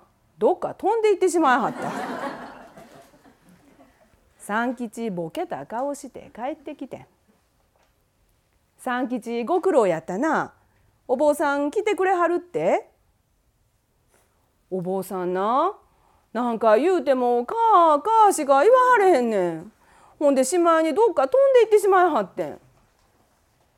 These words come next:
「それはカラスや。」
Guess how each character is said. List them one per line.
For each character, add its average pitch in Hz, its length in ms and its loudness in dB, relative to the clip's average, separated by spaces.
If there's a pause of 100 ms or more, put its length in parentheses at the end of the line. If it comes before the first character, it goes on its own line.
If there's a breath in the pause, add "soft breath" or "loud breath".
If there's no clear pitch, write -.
(140)
「そ - 220 -14 (120)
れ 440 200 -2
は 349 180 0 (140)
カ 302 300 -2
ラ 392 180 6
ス - 180 -2 (220)
や。」 240 460 8